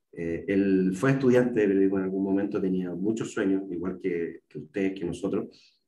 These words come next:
eh, y obviamente él, eh, empezó una trayectoria periodística que, eh, ha sido sin parar. Dirigió, entre otras cosas, dieciocho años a la radio de la Universidad de Chile y su diario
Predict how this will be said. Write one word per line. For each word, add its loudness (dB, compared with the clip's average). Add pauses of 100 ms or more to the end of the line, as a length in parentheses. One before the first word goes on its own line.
(120)
eh, -6
y 2
obviamente 2
él, 0
eh, -10
empezó -12
una -2
trayectoria -4
periodística -4
que, -4 (320)
eh, -6 (100)
ha -6
sido 0
sin -4
parar. 0
Dirigió, 0
entre 2
otras 2
cosas, -4
dieciocho 0
años 2
a -2
la -2
radio 0 (280)
de -6
la -4
Universidad -2
de 2
Chile 0
y 0
su -4
diario 2